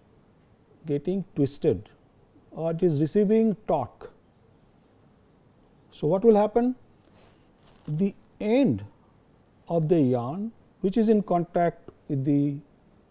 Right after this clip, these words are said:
fibers in the rotor groove, that is the point P, it will get entangled with the existing fibers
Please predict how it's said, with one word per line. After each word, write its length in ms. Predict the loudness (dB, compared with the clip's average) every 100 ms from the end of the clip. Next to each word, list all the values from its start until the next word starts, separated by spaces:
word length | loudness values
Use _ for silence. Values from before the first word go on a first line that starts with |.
| _ _ -4
fibers 480 | 0 2 0 -2 -2
in 60 |
the 80 | -2
rotor 320 | 0 0 0
groove, 440 | 0 0 2 0 -6 _ -10
that 140 | -4
is 120 | -2
the 80 | -4
point 380 | -8 -8 -6 -8 -2
P, 260 | -2 -2 -6 _ _ _ _ _ _ _ -10
it 160 | 0
will 300 | 2 2 0 -6 _ -8
get 260 | -2 -2 -2
entangled 720 | -6 -4 0 2 4 4 2 -8 -20 _ _ _ -8
with 220 | -4 -4
the 140 | -4 -4
existing 600 | -4 0 0 0 -2 -4
fibers 720 | -2 0 2 2 0 -2 -10